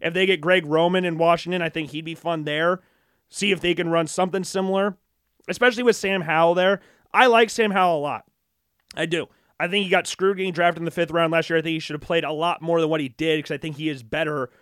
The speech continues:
talent-wise than Taylor Heinicke. And I know there's gonna be some people out there, "Well, he couldn't beat him out at camp, so how much better can he be?" Well, you don't know. You don't know because the same thing is go-, people are gonna say the same thing about what if,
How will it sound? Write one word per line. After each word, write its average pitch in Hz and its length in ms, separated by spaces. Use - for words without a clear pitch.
talent-wise 139 800
than 160 280
Taylor 170 320
Heinicke. 135 480
And 220 120
I 226 60
know 233 120
there's 214 180
gonna 208 100
be 202 60
some 202 180
people 190 200
out 185 140
there, 185 120
"Well, 170 140
he 156 80
couldn't 185 200
beat 180 100
him 175 80
out 175 80
at - 60
camp, 165 340
so 160 120
how 160 140
much 156 160
better 156 200
can 151 220
he 139 80
be?" 135 220
Well, 147 280
you 202 120
don't 233 160
know. 196 280
You 165 120
don't 202 180
know 202 240
because 170 240
the 160 80
same 208 260
thing 196 260
is 175 200
go-, 165 240
people 214 220
are 202 60
gonna 196 120
say 196 160
the 180 60
same 196 240
thing 190 120
about 180 280
what 202 160
if, 190 160